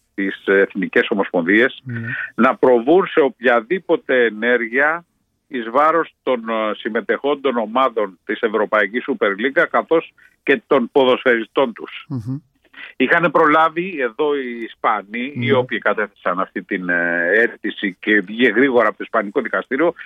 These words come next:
Speaker 1: γιατί λίγη ώρα αργότερα ο συνήγορος του καταναλωτή στην Ιταλία,
Speaker 2: Ναι.
Speaker 1: η Κοντακόνας,
Speaker 2: Μμμ.
Speaker 1: πήγε στην αντιμονοπολιακή αρχή και κατέθεσε καταγγελία ότι κακοποιούν και βασανίζουν το ποδόσφαιρο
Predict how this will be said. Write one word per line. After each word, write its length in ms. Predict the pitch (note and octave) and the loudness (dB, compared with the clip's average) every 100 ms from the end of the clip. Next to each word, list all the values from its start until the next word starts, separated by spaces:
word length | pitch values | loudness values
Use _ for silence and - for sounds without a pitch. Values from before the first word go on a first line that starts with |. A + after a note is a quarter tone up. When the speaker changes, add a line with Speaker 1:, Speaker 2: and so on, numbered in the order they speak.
| - | -4
Speaker 1:
γιατί 260 | C#3 C#3 D#3 | -2 0 0
λίγη 260 | F#3 G#3 | 0 2
ώρα 260 | G3+ F#3 E3 | 4 4 2
αργότερα 600 | B2+ A2 G#2+ G#2 A2+ D3+ _ _ _ | 0 -4 -6 -2 -2 -2 _ _ _
ο 120 | C#3 | -8
συνήγορος 640 | - C3+ D3 E3+ F#3+ E3+ | -6 -6 -6 -4 -2 -2
του 80 | - | -4
καταναλωτή 640 | D#3 C3+ C3 B2+ A#2 A2+ C#3+ | -2 0 2 2 2 -2 -4
στην 160 | C3+ | -4
Ιταλία, 680 | A#2 A2+ G#2 G#2 A#2 C3+ D#3+ | -2 0 0 2 2 2 0
Speaker 2:
Ναι. 140 | - B2 | -4 -2
Speaker 1:
η 20 | |
Κοντακόνας, 800 | A#2 G#2 G#2 F#2+ C3+ G#2+ C#3+ _ | -2 -2 -4 -2 -2 -2 -4 _
Speaker 2:
Μμμ. 300 | C3+ A2 B2+ D3+ _ - | -10 -8 -6 -8 _ 0
Speaker 1:
πήγε 580 | F3+ F#3 G3 F#3+ F3+ E3+ C#3 C#3 C3+ - | 0 2 2 2 2 0 -2 -4 -8 -10
στην 220 | - A#2 | -6 -2
αντιμονοπολιακή 1040 | B2+ A2 A2+ A#2+ A2 A#2+ A#2 A#2 G#2+ D#3 D#3+ | 0 0 0 0 2 2 4 2 2 2 2
αρχή 340 | B2+ - D#3 | 2 -2 -4
και 120 | C#3+ | -4
κατέθεσε 880 | B2+ C3 A#2+ _ E3 D#3 D#3 D#3 A#2+ | 0 0 -2 _ -2 0 0 -2 -2
καταγγελία 1040 | - C3 C#3+ B2 A#2 A2+ A2+ C3 D3 E3+ F3+ _ _ _ _ | 0 0 0 0 2 2 2 2 2 2 -2 _ _ _ _
ότι 260 | - B2 C3 | -2 -2 0
κακοποιούν 960 | B2 C3 C#3+ B2+ - B2+ D3 F3 F#3+ F3+ _ _ | 0 0 2 0 0 2 4 2 0 _ _ _
και 140 | - C#3 | -4 -2
βασανίζουν 760 | B2+ C3+ - C3 C#3+ F3 F3 | 2 0 2 0 0 -2 -2
το 120 | D#3+ | 0
ποδόσφαιρο 680 | C3+ B2+ C#3+ D#3+ F3 E3+ E3+ | 0 2 0 0 0 2 0